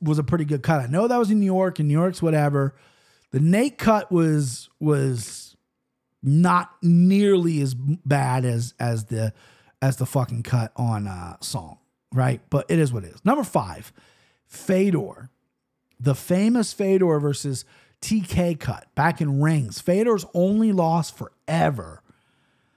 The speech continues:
And it was a decent sized cut. Again, I'm putting all these up on my Instagram. Brian Petrie M M A on Instagram. I changed the name.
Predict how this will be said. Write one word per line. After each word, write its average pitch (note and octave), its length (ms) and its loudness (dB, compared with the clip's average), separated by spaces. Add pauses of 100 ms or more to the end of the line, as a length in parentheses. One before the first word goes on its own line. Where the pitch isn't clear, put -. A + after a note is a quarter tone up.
(320)
And D#3+ 160 2
it E3 120 -2
was D#3 240 2
a B2+ 180 -4 (100)
decent G#3+ 440 0
sized F3+ 340 -6
cut. F3 180 -2
Again, D#3 220 0
I'm E3+ 100 0
putting G#3 200 0
all G#3+ 140 0
these C4 180 -2
up A#3+ 120 -2
on A3 80 2
my F#3+ 140 2
Instagram. A#2+ 540 -2
Brian A#3+ 340 2
Petrie A#3 320 -2
M G3 140 0
M G3 120 2
A E3+ 280 0
on G3 240 2
Instagram. C#3+ 500 -2
I A#2 60 -4
changed F#3+ 320 0
the G3 40 0
name. A2+ 240 -2